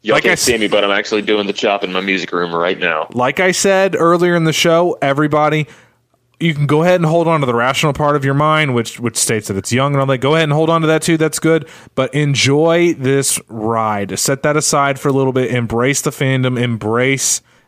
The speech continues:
Speaker 2: this start and just enjoy it. Everybody out there, I hope you all enjoyed this episode. As always, subscribe to us on iTunes, on Stitcher, on Castbox, on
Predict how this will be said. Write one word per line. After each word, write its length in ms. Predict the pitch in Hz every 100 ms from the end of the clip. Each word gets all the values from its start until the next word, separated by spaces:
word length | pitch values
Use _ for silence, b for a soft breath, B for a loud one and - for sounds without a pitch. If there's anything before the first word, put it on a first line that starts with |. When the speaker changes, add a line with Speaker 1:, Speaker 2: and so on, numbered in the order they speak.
| -
Speaker 2:
this 180 | 120
start 460 | - - 113 113 113
and 140 | 123 117
just 220 | 117 -
enjoy 400 | 107 - 143 151
it. 140 | 151 B B -
Everybody 300 | 131 131 127
out 240 | 131 143
there, 220 | 143 139 123
I 140 | 123
hope 300 | 113 139 131
you 160 | 131 135
all 360 | - 143 143 139
enjoyed 380 | 127 123 131 127
this 140 | 123
episode. 520 | 143 139 135 147 143 - B -
As 200 | 147 139
always, 480 | 131 147 156 147 - b
subscribe 520 | - 147 - 185 175
to 160 | - 175
us 120 | 165
on 120 | 160 151
iTunes, 760 | 151 160 156 165 160 160 156 B B B -
on 180 | 139 127
Stitcher, 680 | - - 180 - 180 170 156 B B 139
on 420 | 127 120 113 104
Castbox, 920 | - 160 170 160 139 156 151 139 - -
on 600 | 117 110 104 101 95